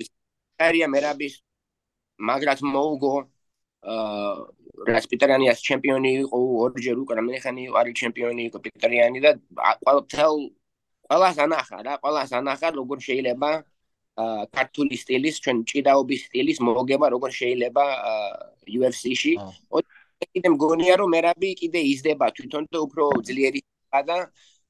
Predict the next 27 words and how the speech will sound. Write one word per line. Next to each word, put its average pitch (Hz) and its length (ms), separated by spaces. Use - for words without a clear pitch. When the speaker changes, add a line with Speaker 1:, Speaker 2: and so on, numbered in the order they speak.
Speaker 1:
აა, 107 560
კიდე 147 180
პოტენციალი 147 640
აქ-, 143 400
აქვს, 147 320
რომ 151 160
კიდე 147 240
გაიზარდოს 123 720
და 139 160
უფრო, 135 200
უფრო 127 280
კარგი 127 320
რო 117 120
გახდეს 113 640
და 156 120
შეიძლება, 135 400
აა, 101 460
უფრო - 240
ფინიშერი 135 640
კიდე, 131 260
მაგალითად, 120 400
მაგ 120 140
პოზიციებისგან, 131 760
ground 120 320
and 117 80
pound-ი, 120 380
აა, 101 240